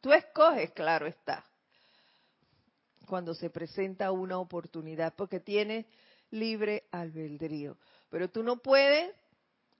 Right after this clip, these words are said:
eh, respirar por ti solo. Lo hace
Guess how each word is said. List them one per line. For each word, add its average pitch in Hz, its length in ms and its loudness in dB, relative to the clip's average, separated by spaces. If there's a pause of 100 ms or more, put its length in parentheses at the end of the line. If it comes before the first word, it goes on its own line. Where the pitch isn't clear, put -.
(140)
eh, 180 360 0
respirar 214 920 4 (1300)
por 170 240 -10
ti 180 180 -12
solo. 165 440 -8 (880)
Lo 175 160 0
hace 185 520 -4